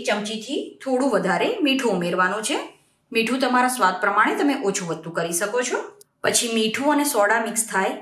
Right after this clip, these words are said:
એટલું પાણી આમાં ઉમેરી દેવાનું. તો અત્યારે મેં બે ચમચી જેટલું પાણી આમાં ઉમેર્યું છે. હવે આને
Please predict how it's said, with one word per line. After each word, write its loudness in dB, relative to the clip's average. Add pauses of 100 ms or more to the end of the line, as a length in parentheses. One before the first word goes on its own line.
(180)
એટલું -2
પાણી 2
આમાં 0
ઉમેરી -2
દેવાનું. 2 (160)
તો 0
અત્યારે 0
મેં 0 (140)
બે 6 (140)
ચમચી -2
જેટલું -2
પાણી 2
આમાં -2
ઉમેર્યું -4
છે. 0 (540)
હવે 0
આને 2